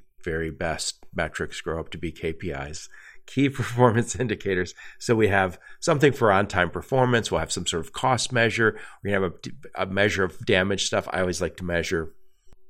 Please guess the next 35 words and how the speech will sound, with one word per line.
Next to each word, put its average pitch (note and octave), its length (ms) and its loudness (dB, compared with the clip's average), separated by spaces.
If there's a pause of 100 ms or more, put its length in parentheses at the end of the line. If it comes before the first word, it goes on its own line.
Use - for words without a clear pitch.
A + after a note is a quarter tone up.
do G2+ 100 -8
my E2 160 -2
bills E2+ 400 -4
match E2 300 -6
my D#2 160 -8
invoices? D#2+ 760 -8 (120)
I G2 40 2
mean, G2 120 0
do F#2+ 100 2
my, F2+ 220 0 (200)
do, G#2+ 380 -4
does A#2+ 320 0
my G#2 180 2
quote A2 360 0
match F#2+ 320 -2
my E2+ 160 -2
invoice? E2+ 420 -4 (400)
Billing F2+ 280 0
accuracy. E2+ 500 -6 (420)
And A2 200 -4
put - 200 -6
one B2 220 0
more A2+ 240 -2
on E2 160 -6
there, C#2 240 -10
something A2 640 0
that F#2+ 140 -2
you're F#2 100 -4
measuring F#2+ 840 0 (120)
about E2 460 0 (260)
the F2+ 80 -8
environment. E2 560 -4
And G#2+ 240 -2
because A#2+ 400 2
when A#2 540 4